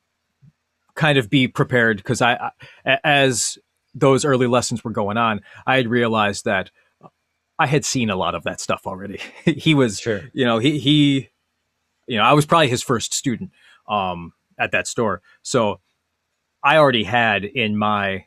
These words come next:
Speaker 1: collection of learning materials a lot of the stuff that he was giving them. So
Speaker 2: Oh, in your
Speaker 1: uh,
Speaker 2: folder, like, that you had gotten as a student.
Speaker 1: Yeah,
Speaker 2: I got it.
Speaker 1: yeah.
Speaker 2: Yeah.
Speaker 1: So, like, I, I, I was familiar with a lot of the things that he was doing, and because of that, knew a lot of the routes that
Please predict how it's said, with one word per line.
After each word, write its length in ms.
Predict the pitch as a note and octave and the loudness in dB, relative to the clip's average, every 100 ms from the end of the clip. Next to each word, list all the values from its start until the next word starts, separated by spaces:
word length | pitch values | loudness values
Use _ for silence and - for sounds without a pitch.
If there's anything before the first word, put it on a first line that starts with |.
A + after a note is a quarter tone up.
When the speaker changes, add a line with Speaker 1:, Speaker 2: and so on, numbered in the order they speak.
| _ - | _ -8
Speaker 1:
collection 460 | A#2+ A2 - A2+ | -4 -2 -2 -6
of 240 | F#2+ F#2 G#2 | -8 -10 -8
learning 280 | G#2+ G2+ F#2 | -6 -4 -6
materials 500 | E2+ G#2+ F2+ E2+ A2+ | -8 -8 -6 -8 -6
a 60 | |
lot 200 | A#2+ G2+ | -4 -4
of 60 | F#2 | -4
the 60 | F#2 | -8
stuff 280 | - F#2+ | -8 -8
that 120 | G#2 - | -8 -12
he 100 | F2+ | -12
was 160 | F2 | -14
giving 260 | - - - | -18 -18 -18
them. 200 | - - _ _ _ | -18 -20 _ _ _
So 320 | - A2+ G2 F#2 | -8 -4 -4 0
Speaker 2:
Oh, 160 | B2+ | 0
in 160 | B2 C3+ | 0 2
your 120 | C3+ | 2
Speaker 1:
uh, 80 | - | 0
Speaker 2:
folder, 320 | C3 A#2+ A2+ G#2+ | 0 0 0 -2
like, 200 | A2 - | -4 -8
that 120 | A2 | -6
you 160 | A#2 | -4
had 120 | A2+ G#2+ | -4 -2
gotten 240 | G2+ G2 | -4 -4
as 160 | G2 G2+ | -6 -6
a 60 | |
student. 280 | - B2+ G2+ | -6 -4 0
Speaker 1:
Yeah, 140 | F2 F2+ | -2 -2
Speaker 2:
I 80 | G2+ | -6
got 160 | D#2+ | -2
it. 20 | |
Speaker 1:
yeah. 160 | G#2+ F2+ | 0 0
Speaker 2:
Yeah. 60 | - | -2
Speaker 1:
So, 260 | B2+ G2+ | -4 -2
like, 200 | G#2 G#2+ | -2 0
I, 100 | C3 | 0
I, 220 | C#3+ E3 E3+ E3 | 2 2 4 4
I 20 | |
was 220 | D#3 D3+ | 4 2
familiar 400 | - C#3 C3 B2 | 2 2 4 4
with 140 | A2 A2 | 2 0
a 40 | |
lot 180 | A2+ G#2+ | 0 0
of 60 | G2 | -2
the 80 | F#2+ | -6
things 280 | A2+ G2+ G#2 | -6 -6 -6
that 100 | F2+ | -6
he 100 | G2 | -8
was 160 | F2 | -10
doing, 280 | G#2+ F2+ F2 _ - - - | -8 -8 -10 _ -20 -20 -14
and 420 | A#2 G#2+ G2 F#2+ - _ _ - | -4 -2 -2 -4 -10 _ _ -6
because 300 | C#3 D3+ C3 | -2 0 0
of 100 | A2 | 0
that, 240 | A#2+ G#2+ | -2 -2
knew 300 | A2 A#2 A2+ | -4 -4 -2
a 40 | G#2 | -2
lot 220 | G#2+ G#2+ | -2 -2
of 60 | G2 | -4
the 80 | |
routes 580 | F#2+ G2+ G2+ - - - - | -6 -2 -2 -4 -12 -14 -8
that 220 | F#2 | -8